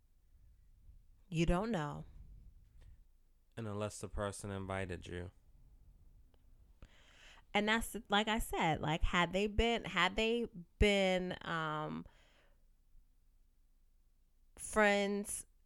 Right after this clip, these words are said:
Speaker 1: you know, beyond that's the working scope.
Speaker 2: But what do you mean by,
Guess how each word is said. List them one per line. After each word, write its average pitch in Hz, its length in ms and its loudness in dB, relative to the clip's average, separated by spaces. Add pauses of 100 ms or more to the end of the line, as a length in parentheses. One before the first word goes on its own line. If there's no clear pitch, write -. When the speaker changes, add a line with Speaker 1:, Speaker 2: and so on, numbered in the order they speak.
(600)
Speaker 1:
you 202 140 0
know, 151 460 0 (180)
beyond 180 520 4
that's - 360 0 (100)
the 170 100 2
working 165 560 2
scope. - 640 -4 (1800)
Speaker 2:
But 110 80 -6
what 107 160 -4
do 107 60 -8
you 107 100 -6
mean 117 280 -6
by, 92 180 -6